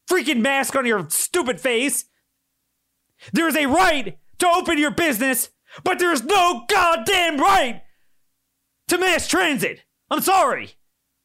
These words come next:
There's no right to mass transit! Shut it down! Frankly, it should be shut down permanently.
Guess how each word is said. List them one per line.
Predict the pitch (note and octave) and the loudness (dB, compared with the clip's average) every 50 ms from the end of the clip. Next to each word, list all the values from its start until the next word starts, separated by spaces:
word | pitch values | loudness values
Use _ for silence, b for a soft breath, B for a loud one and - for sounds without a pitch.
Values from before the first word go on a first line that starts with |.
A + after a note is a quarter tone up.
| _ _ _ | _ _ _
There's | D4 D#4+ - | -2 0 2
no | G4 F4 C4+ | 2 0 2
right | G#3 C#4 F4+ F4 A#3+ - | 2 2 2 0 0 -2
to | - D4 | -4 -2
mass | B3 C#4 C4+ B3+ - - | 0 0 0 -2 -2 -2
transit! | - C#4+ C4+ B3 F#3+ F3 C3 - _ _ _ | -2 -2 -2 0 -2 -4 -6 -6 _ _ _
Shut | - - - G4 F#4 D#4 | -6 -2 0 0 0 0
it | C4+ E3+ | 0 -2
down! | - C4+ B3 A3 F3 C3+ B2 A2+ _ _ _ _ _ _ _ | 0 -2 0 -2 -2 -4 -6 -8 _ _ _ _ _ _ _
Frankly, | - D#4+ E4 C#4 - B3+ C4 | -2 -2 0 0 0 -2 -2
it | A#3 | 0
should | - A3+ | 0 -2
be | B3 A3+ | -2 0
shut | - - E4 - | 0 -2 -2 0
down | - C4+ A#3+ G#3+ | 0 -2 -2 -2
permanently. | - B3+ C#4 C4+ A3+ G3 F3 D#3+ D#3 C3+ A#2 - _ | 0 0 0 0 0 -2 -2 -2 -4 -4 -4 -8 _